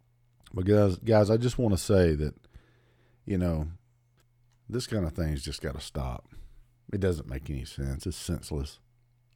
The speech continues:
And it's just to feed the egos of, of, um, of idiots. I mean, they're just,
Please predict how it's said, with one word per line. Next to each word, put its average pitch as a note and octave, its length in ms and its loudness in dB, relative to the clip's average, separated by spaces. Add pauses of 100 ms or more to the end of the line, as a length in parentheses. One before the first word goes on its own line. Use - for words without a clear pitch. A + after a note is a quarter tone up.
(380)
And E2 140 -2
it's D2 140 -4
just - 240 -4
to - 80 -10
feed E2 300 -2
the C#2+ 120 -8
egos D2 600 -4
of, C#2 240 -10 (880)
of, D2+ 360 -6
um, C#2+ 380 -6 (2250)
of E2+ 160 -2
idiots. G2 480 -2 (1500)
I G2 60 4
mean, D#2+ 180 0
they're E2+ 100 0
just, F2 260 -4